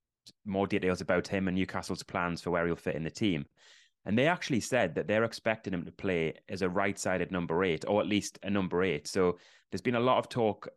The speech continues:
that Tonali would play in the number six role. So that's like a holding midfielder role. But actually,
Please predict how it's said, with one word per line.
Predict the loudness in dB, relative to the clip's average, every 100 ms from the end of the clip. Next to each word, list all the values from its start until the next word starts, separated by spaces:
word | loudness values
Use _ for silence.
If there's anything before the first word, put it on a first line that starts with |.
| -4
that | -2 -2 -4
Tonali | -4 0 2 2
would | 2 0
play | -2 -2
in | 0
the | 0
number | -2 -4
six | -4 -4 -4
role. | -4 -4
So | -2
that's | -6 -4
like | -8
a | -4
holding | -2 -2 -4
midfielder | -4 -2 0 0
role. | -2 -2 -4 -8 _ _ _ _ _ _
But | 0 0
actually, | -2 -2 -2 -2 -4